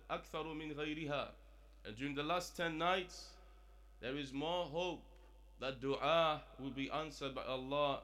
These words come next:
subhanahu wa ta'ala. Therefore, the Muslim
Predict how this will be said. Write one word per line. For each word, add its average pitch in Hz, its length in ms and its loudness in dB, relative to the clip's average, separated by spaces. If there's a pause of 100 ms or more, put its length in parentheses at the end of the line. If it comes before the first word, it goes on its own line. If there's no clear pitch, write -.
subhanahu 131 560 -2
wa 127 160 -2
ta'ala. 123 640 0 (480)
Therefore, 139 440 2
the 139 120 2
Muslim 151 680 0